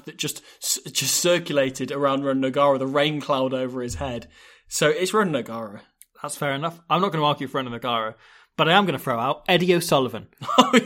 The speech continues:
Speaker 1: yeah, good point.
Speaker 2: So, um, I wanna read you a quote from Eddie O'Sullivan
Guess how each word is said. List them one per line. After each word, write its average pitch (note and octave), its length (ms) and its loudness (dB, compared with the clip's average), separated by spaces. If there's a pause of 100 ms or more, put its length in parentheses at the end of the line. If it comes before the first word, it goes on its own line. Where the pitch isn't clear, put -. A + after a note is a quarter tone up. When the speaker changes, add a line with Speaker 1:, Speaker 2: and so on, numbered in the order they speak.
Speaker 1:
yeah, - 340 4
good G#3+ 160 -10
point. F#3 440 -4 (480)
Speaker 2:
So, G#3+ 360 8
um, G3+ 380 4 (260)
I A3 60 6
wanna C4+ 120 6
read C#4+ 140 -2
you A3 80 0
a G3+ 40 -4
quote E3+ 300 4
from C#3+ 280 -6
Eddie D3 160 2
O'Sullivan B2 480 -2